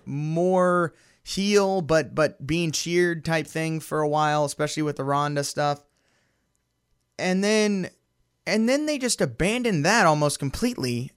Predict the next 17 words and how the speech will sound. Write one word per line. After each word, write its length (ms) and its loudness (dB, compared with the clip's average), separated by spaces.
and 120 4
then 120 4
she 180 -2
just 220 2
kinda 220 6
went 240 4
more 340 6
just 260 -6
a 80 -2
full 360 0
face, 320 -2
but 160 -2
she 160 -6
just 240 -4
doesn't 260 0
like 200 0
Ronda. 560 0